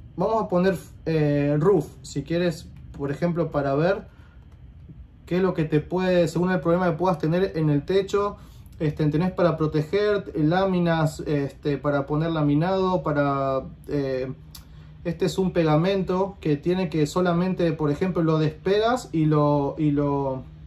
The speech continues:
este, por ejemplo, lo despegas y lo puedes, eh, tapar directamente, eh, si tiene algún problema en el techo, eh, en alguna canaleta o lo que fuera, te sirve para, para cualquier tipo de liqueo en diferentes materiales. Pero en fin,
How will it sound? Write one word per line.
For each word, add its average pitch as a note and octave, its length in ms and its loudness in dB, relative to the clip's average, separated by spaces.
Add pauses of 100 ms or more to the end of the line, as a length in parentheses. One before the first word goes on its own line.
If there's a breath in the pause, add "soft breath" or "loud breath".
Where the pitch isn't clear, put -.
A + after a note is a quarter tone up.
(760 loud breath)
este, F3 180 0
por E3+ 160 2
ejemplo, E3+ 320 2
lo E3 140 4
despegas G#3 580 2
y E3 100 0
lo D#3 160 2
puedes, F3 400 -2 (200)
eh, D3 380 2
tapar E3+ 380 0
directamente, F3 960 0
eh, C#3+ 300 2
si D3 160 -4
tiene E3 180 -2
algún E3 260 0
problema D#3+ 440 2
en C#3+ 80 2
el C3 100 -4
techo, F3 720 0 (380 loud breath)
eh, C3+ 560 -4
en D3 180 2
alguna D#3 360 2
canaleta D3+ 680 0
o - 20 2
lo C#3+ 140 2
que D3 140 -2
fuera, G3 340 -2
te D#3 120 -2
sirve F#3+ 240 0
para, D3+ 440 2
para D3 220 2
cualquier D#3 400 -2
tipo F3+ 300 -2
de D#3 60 2
liqueo D3+ 280 0
en F3 80 0
diferentes D#3+ 400 -2
materiales. C#3+ 560 -2
Pero E3+ 120 0
en F3+ 60 0
fin, D#3+ 240 0